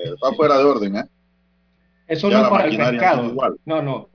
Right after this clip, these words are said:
Speaker 2: Eso no es para el pescado, don Juan de Dios. Esas cuatro bolsas de hielo,
Speaker 1: <laughs>
Speaker 2: olvídese de eso en, en Año Nuevo y en Navidad, que eso no es Semana Santa. Eso es para otra cosa.
Speaker 1: Bueno, lo cierto es que no hay, Lara,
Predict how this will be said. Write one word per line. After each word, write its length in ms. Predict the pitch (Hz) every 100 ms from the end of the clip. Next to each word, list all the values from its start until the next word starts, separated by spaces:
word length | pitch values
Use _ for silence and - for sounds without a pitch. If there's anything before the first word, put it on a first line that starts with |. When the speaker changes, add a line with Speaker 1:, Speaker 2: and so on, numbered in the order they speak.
| _ _
Speaker 2:
Eso 240 | 147 143 165
no 80 |
es 80 | 175
para 240 | 202 180 143
el 100 | 135
pescado, 500 | 131 - 165 151 123
don 140 | 117
Juan 160 | 123 117
de 80 |
Dios. 160 | 127 151
Esas 140 | 139
cuatro 260 | 170 147 147
bolsas 240 | 151 143 139
de 60 |
hielo, 220 | 147 139
Speaker 1:
<laughs> 20 | 117
Speaker 2:
olvídese 560 | 117 170 180 151 139
de 120 | 131
eso 180 | 151 180
en, 120 | 135 135 143
en 160 | 196 143
Año 280 | 131 131 127
Nuevo 400 | 165 226 208 _ _ _ 160
y 60 |
en 120 | 139
Navidad, 320 | 127 123 135 143
que 60 |
eso 200 | 147 143
no 100 | 143
es 100 | 147
Semana 320 | 143 120 110
Santa. 360 | 104 139 131 - _ _ _ _ _ _ _ _ _ _ -
Eso 300 | 101 117 156
es 60 |
para 260 | 151 - 151
otra 200 | 165 175
cosa. 340 | 151 170 - 101 _ _ _ _ _ _ _ _ _ _ _ _ _ _ _ _ _ _ _ _ _ _ _ _ _ -
Speaker 1:
Bueno, 300 | 120 160 165
lo 120 | 139
cierto 380 | - 180 - 185
es 80 | 185
que 120 | 160
no 240 | 147 165 -
hay, 320 | 143 143 139
Lara, 400 | 117 113 117